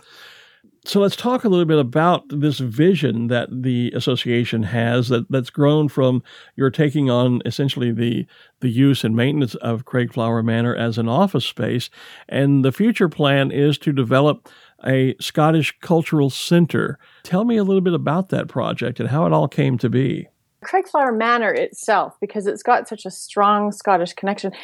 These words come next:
Speaker 2: and actually continues to be a, a museum inside. There are artifacts inside that really tell the story of, of the Mackenzie family.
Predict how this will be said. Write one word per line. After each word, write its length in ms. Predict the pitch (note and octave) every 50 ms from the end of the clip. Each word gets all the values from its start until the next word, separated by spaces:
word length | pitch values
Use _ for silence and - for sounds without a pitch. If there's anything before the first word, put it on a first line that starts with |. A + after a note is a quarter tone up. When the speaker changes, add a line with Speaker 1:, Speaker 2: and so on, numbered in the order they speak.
| - -
Speaker 2:
and 100 | B3+ C#4
actually 260 | E4 F4+ F4+ - G4
continues 520 | - D#4 C#4 - D4 C#4 C#4+ C4+ B3 - -
to 100 | - A#3+
be 480 | G3+ A#3+ A#3 A3+ A3+ A3+ A3 A3 G#3+ -
a, 300 | - G3+ F#3+ F3+ - - -
a 140 | F#3 F#3
museum 580 | F#3 G3 G3 G#3 F#3 F#3+ A3 A3+ A3+ A3+ G#3 F3+
inside. 500 | E3+ F3 F3 - A#3 G#3 F#3+ D#3+ - F3
There 300 | F3 F3 E3+ E3 E3 E3+
are 80 | - -
artifacts 520 | F#3 F3+ F#3+ F#3 - F3 - - - -
inside 420 | F3 F3 F3 - - F#3 F3 E3+
that 100 | - -
really 200 | - B3+ B3 G3
tell 220 | F#3+ - - F#3+ F3+
the 100 | E3+ F3
story 480 | - - - G#3+ A3 A3 A3 G#3+ G3+
of, 140 | F3+ F3 D#3+ - - - - - - - - _ -
of 200 | F#3+ F3+ E3+ E3
the 60 | F3+
Mackenzie 520 | F3+ F3+ F3 - - F#3+ F#3 F3+ - F3+
family. 580 | F3 - - F#3 F#3+ G3+ G#3+ G#3 F#3+ F3 E3